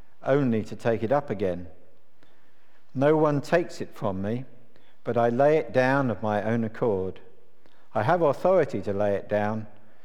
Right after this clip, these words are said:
and authority to take it up again. This command I received from my Father." Now, there is a subtlety here, I think, that's worth noting. Who does Jesus lay down his life for?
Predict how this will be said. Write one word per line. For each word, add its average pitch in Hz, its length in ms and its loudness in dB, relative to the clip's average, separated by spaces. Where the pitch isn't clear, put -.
and 110 100 -2
authority 123 540 2
to 117 100 -10
take 113 260 -2
it 117 80 0
up 120 160 2
again. 87 340 -4
This - 180 -8
command 104 440 -2
I 98 80 2
received 98 680 -2
from 104 200 -6
my 98 180 -2
Father." 98 520 0
Now, 117 80 -6
there 123 120 0
is 156 80 0
a 147 60 0
subtlety 113 560 2
here, 104 180 4
I 110 80 4
think, 104 240 -4
that's 107 200 -6
worth 135 280 2
noting. 123 560 -2
Who 175 160 6
does 170 160 0
Jesus 151 480 2
lay 156 200 6
down 151 300 2
his 139 180 0
life 151 360 2
for? 82 340 -4